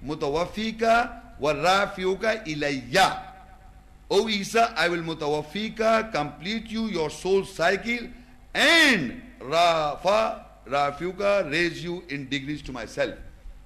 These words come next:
You understand what I'm saying? I told you first is, "Inni mutawafika wa rafiuka ilayya."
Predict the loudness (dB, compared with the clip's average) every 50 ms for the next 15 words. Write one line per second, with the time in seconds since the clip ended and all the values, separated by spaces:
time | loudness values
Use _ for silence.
0 | -20 -20 -20 -20 -20 -20 -20 -16 -10 -6 -6 -4 -4 -4 -6 -6 -6 -6 -6 -6
1 | -6 -8 -8 -8 -10 -10 -10 -12 -14 -18 -20 -20 -20 -20 -20 -20 -20 -18 -10 -8
2 | -8 -6 -4 -2 -2 -2 0 -2 -4 -6 -6 -6 -4 -4 -4 -4 -4 -4 -6 -6
3 | -6 -6 -8 -6 -6 -6 -8 -8 -8 -8 -8 -8 -8 -8 -8 -10 -10 -8 -6 -6
4 | -6 -4 -2 -2 -2 -2 -2 -4 -6 -6 -6 -6 -6 -6 -8 -8 -10 -10